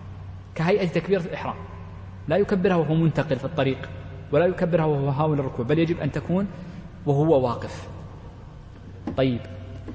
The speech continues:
لو كبر تكبيرة الإحرام فقال: "الله أكبر"،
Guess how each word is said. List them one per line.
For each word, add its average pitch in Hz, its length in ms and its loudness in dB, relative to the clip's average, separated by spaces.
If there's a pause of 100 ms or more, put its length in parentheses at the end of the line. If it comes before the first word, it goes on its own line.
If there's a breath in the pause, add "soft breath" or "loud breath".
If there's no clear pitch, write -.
(160)
لو 156 140 8
كبر 214 360 2
تكبيرة 185 380 2
الإحرام 147 300 -2
فقال: 147 300 -2
"الله 156 460 0
أكبر"، 127 260 -8